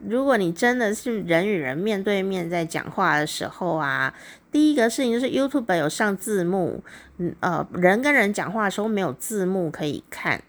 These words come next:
就算有简报、有文，文，文稿的辅助，哦，有讲义，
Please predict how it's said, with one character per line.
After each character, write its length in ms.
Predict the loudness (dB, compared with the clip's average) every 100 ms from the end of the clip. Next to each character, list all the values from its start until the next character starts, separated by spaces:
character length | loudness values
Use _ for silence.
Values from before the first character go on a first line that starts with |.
| _ _ _ _ _ _ -20 -8
就 140 | 0 4
算 180 | 4 4
有 120 | 2
简 280 | 0 -2 0
报、 200 | 2 2
有 240 | 2 2
文， 320 | 2 0 -2 -4
文， 340 | -2 0 0 -2
文 240 | -2 0
稿 240 | 0 0 0
的 200 | -4 -6
辅 300 | -8 -10 -10
助， 280 | -2 0 0 -6 _ _
哦， 320 | -6 -6 -6 -4
有 100 | -2
讲 320 | 2 2 2
义， 320 | 0 -2 -4